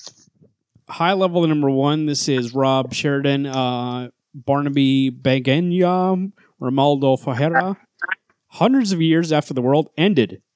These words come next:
and human society was rebuilt from scratch, a self-interested smuggler is forced to traverse a new continent of danger and mystery to deliver a child messiah to High Level, a mythical city at the top of the world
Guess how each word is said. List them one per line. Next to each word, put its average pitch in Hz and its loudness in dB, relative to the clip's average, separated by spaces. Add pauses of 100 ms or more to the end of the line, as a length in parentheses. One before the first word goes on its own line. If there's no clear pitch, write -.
(120)
and 123 -4
human 151 2
society 139 2
was 120 -2
rebuilt 131 0
from 120 -10
scratch, 147 -2
a - -6
self-interested 143 -2
smuggler 131 2 (420)
is 120 -4
forced 135 2
to 120 -8
traverse 131 0
a 120 -2
new 127 0
continent 160 0
of 131 -4
danger 127 0 (420)
and 123 -2
mystery 127 0
to - -14
deliver 123 -2
a 110 -2
child 156 0
messiah 120 -2
to 113 -4
High 139 -2
Level, 120 -4 (420)
a 120 -2
mythical 143 2
city 185 2
at 147 2
the 123 -8
top 151 0
of 117 0
the 123 0
world 135 0